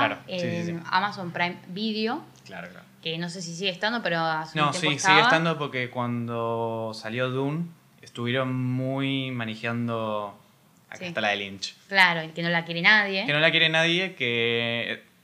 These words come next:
Speaker 2: Por ser una mala adaptación, por lo que
Speaker 1: Claro,
Speaker 2: escuché.
Speaker 1: lo que ti-, lo que tiene, o sea, no la vi. Y con muy buena razón. Lo que intenta hacer la película de Lynch, primero de todo, son los ochenta.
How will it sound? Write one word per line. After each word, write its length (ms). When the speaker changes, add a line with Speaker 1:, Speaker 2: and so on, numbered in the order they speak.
Speaker 2:
Por 140
ser 140
una 100
mala 260
adaptación, 460
por 100
lo 100
que 80
Speaker 1:
Claro, 200
Speaker 2:
escuché. 120
Speaker 1:
lo 60
que 100
ti-, 300
lo 140
que 100
tiene, 340
o 80
sea, 180
no 120
la 140
vi. 180
Y 340
con 200
muy 180
buena 220
razón. 400
Lo 120
que 80
intenta 460
hacer 180
la 140
película 340
de 380
Lynch, 440
primero 260
de 60
todo, 200
son 180
los 120
ochenta. 540